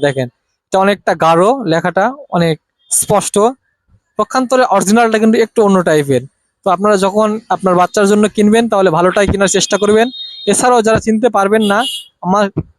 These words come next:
WhatsApp নম্বরে যোগাযোগ করবেন, ইনশাল্লাহ আমি আপনাদেরকে ভিডিও কলের মাধ্যমে প্রয়োজনে শিখিয়ে দেবো। আর আপনারা যদি অনলাইনে নিতে চান আমাদের স্ক্রিনে দেখানো নম্বরে যোগাযোগ করবেন, ইনশাল্লাহ অরিজিনাল সকল প্রোডাক্টস পেয়ে যাবেন।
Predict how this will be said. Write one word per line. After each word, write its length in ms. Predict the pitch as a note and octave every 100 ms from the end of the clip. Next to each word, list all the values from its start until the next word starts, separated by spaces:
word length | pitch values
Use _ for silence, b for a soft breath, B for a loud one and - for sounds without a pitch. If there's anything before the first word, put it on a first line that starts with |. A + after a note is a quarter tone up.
| _ _
WhatsApp 340 | E3 F3+ - G3+
নম্বরে 200 | G3 G3 F3+
যোগাযোগ 240 | F#3+ G3 -
করবেন, 220 | G3+ C#4+ C4+
ইনশাল্লাহ 340 | F#3+ G#3 G3 F#3+
আমি 80 | F#3
আপনাদেরকে 340 | F#3+ F#3+ G3 F3+
ভিডিও 180 | F3 G3+ G3
কলের 200 | G3+ F#3
মাধ্যমে 240 | E3+ F#3+ F#3
প্রয়োজনে 300 | F#3+ F3+ F3+ -
শিখিয়ে 280 | F#3 G3+ F3+
দেবো। 140 | F3 G3+ b b b
আর 60 | F#3
আপনারা 200 | F3+ A3 A3
যদি 140 | A3 A3+ F#3+
অনলাইনে 320 | G3 A3 A3+ G#3
নিতে 140 | G3+ F#3
চান 140 | G#3 A#3 -
আমাদের 220 | F#3 F#3
স্ক্রিনে 220 | - G3 G3
দেখানো 180 | G3 G3+ F#3
নম্বরে 220 | F3+ F3+
যোগাযোগ 260 | F3 F#3 F#3+ -
করবেন, 200 | G3+ F#3+
ইনশাল্লাহ 360 | F#3 G#3 F#3 F3+ b b b _
অরিজিনাল 420 | - F#3+ G3+ A3+ E3 -
সকল 240 | F#3 - G3+
প্রোডাক্টস 280 | F#3+ F3+ -
পেয়ে 140 | F#3 E3
যাবেন। 160 | D#3